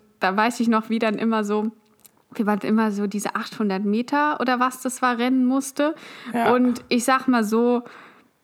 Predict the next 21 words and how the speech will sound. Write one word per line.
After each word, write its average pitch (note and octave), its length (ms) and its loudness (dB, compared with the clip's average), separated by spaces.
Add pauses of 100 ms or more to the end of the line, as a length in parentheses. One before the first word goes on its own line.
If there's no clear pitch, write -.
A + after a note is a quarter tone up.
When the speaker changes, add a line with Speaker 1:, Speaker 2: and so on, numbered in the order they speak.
(320)
Speaker 1:
äh, G3+ 100 -6 (240)
war A3 340 2
nicht A#3+ 200 0
mein, G#3+ 420 0
mein G#3 240 2
Bestes. - 560 -4
Aber B3 400 2
ich - 200 -6
habe B3 260 2
immer C4 300 0
versucht, A#3 480 0
nicht A#3 300 2
die A3+ 60 -2
Letzte G3 460 -4
zu - 180 -8
sein. E3 320 -4 (360)
Und G#3+ 100 -2
dann A3 140 -4
ist D#4+ 240 -4
so, E4+ 380 -2
<laughs> B3+ 60 -8